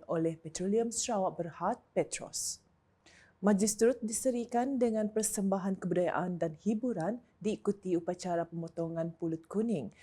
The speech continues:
sepenuh ulang tahun kelahiran Tun Pehin Seri Doktor Wan Junaidi. Majlis jamuan teh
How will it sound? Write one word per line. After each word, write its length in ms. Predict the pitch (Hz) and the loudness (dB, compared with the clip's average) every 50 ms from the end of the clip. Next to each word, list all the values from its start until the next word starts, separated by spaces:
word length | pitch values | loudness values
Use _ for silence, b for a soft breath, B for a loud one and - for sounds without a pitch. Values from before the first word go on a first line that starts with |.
| B | B
sepenuh 480 | B - - - 277 - 269 226 240 226 | B -2 -2 -2 0 2 2 2 4 4
ulang 320 | - 214 214 202 208 202 | 4 4 4 4 2 2
tahun 320 | - 208 165 190 208 202 196 | 0 -2 0 0 -2 0 2
kelahiran 560 | 202 185 185 165 175 190 180 175 175 175 170 | 2 0 0 0 -2 -2 0 0 -2 -2 -2
Tun 160 | - 175 170 | -4 -6 -4
Pehin 320 | - 170 156 165 185 214 | -4 -6 -4 -2 -2 -2
Seri 240 | 208 - - 233 196 | -2 -4 -4 -2 -2
Doktor 240 | 190 156 - 160 147 | -2 -2 -2 -6 -8
Wan 240 | 147 151 180 208 202 | -6 -2 -2 -2 -2
Junaidi. 480 | 214 208 208 175 143 139 - - - - _ _ _ _ _ _ _ _ b b b b b b - | -2 -2 -4 -4 -4 -8 -10 -16 -20 -20 _ _ _ _ _ _ _ _ b b b b b b 4
Majlis 420 | 170 196 220 208 262 277 269 - | 6 8 8 8 6 4 2 6
jamuan 320 | - 247 220 214 226 220 214 | 6 6 8 8 4 2 4
teh 240 | 214 - 233 240 | 4 4 4 4